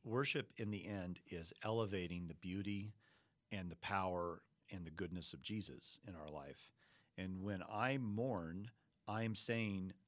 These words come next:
"I'm not enough. I'm a little kid. I need you. You are big and I am small.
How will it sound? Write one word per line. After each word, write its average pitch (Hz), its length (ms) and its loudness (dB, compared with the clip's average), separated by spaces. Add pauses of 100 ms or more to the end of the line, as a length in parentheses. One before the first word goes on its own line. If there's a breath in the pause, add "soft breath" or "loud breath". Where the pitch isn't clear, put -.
(140)
"I'm 101 220 0
not 95 220 2
enough. 90 560 -4 (600)
I'm 104 200 0
a 101 40 -2
little 92 200 -2
kid. 113 540 -2 (260)
I 87 140 -4
need 90 340 -2
you. 113 340 -2 (600 soft breath)
You 110 300 2
are 107 140 4
big 104 360 2
and 90 140 -2
I 95 200 -2
am 95 160 -2
small. 95 580 0